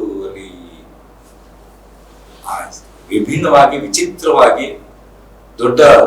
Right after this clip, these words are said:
ದುರಂತದ ರೀತಿಯಲ್ಲಿ ಕೊಲೆಯಾಗಿದ್ದಾರೆ. ಒಂದು ಸೌಜನ್ಯ,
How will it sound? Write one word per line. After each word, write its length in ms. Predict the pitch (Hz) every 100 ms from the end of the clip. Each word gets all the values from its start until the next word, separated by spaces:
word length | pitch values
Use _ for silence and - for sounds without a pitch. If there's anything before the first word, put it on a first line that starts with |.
| -
ದುರಂತದ 560 | - 147 170 - 170 156
ರೀತಿಯಲ್ಲಿ 720 | - 131 - 117 113 104 98
ಕೊಲೆಯಾಗಿದ್ದಾರೆ. 520 | 101 95 98 - - -
ಒಂದು 300 | 98 101 98
ಸೌಜನ್ಯ, 520 | 101 98 95 95